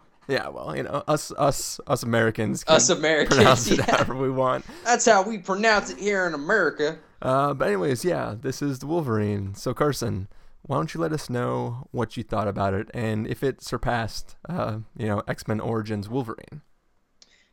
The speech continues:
Speaker 2: Uh, well, I think it did surpass X-Men Origins Wolverine. I don't think that was a, a hard task to do. Uh, but honestly, I don't think it passed it by much. Like, I,
Speaker 1: <laughs>
Speaker 2: I think that, um, I,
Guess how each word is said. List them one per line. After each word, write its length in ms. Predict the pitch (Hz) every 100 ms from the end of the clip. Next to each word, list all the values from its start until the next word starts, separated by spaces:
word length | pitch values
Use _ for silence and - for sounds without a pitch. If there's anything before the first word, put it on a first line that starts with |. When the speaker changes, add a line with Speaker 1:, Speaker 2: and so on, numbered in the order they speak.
| _ -
Speaker 2:
Uh, 380 | 151 151 143 139
well, 140 | 170 214
I 60 |
think 180 | 220 262
it 160 | 214 131
did 240 | 220 254
surpass 640 | - 175 165 139 120 - -
X-Men 360 | 131 123 131
Origins 420 | 120 120 113 110 110
Wolverine. 540 | 127 123 117 101 104
I 120 | 117
don't 180 | 123 143
think 140 | 151 -
that 160 | 180
was 180 | 120 113
a, 320 | 110 104 101 -
a 260 | 107 113
hard 420 | 120 131 123 117
task 540 | - 117 110 107 - -
to 120 | 110
do. 500 | 104 117 98 98 - _ _ _ _ -
Uh, 500 | 113 110 107 104 104 -
but 240 | 143 - -
honestly, 440 | 135 180 233 190 175
I 80 | 175
don't 180 | 202
think 160 | 208 196
it 100 | 143
passed 300 | - 147 143 135
it 80 |
by 180 | 120 113
much. 400 | 110 131 110 -
Like, 160 | 117 117
I, 220 | 135 127 113 - 240 -
Speaker 1:
<laughs> 400 | - - 453 -
Speaker 2:
I 160 | 151 180
think 400 | 185 220 190 -
that, 340 | 175 160 151
um, 720 | 147 139 135 127 120 113 107 _ _ _ _ _ _ _ _ - - _ -
I, 120 | 180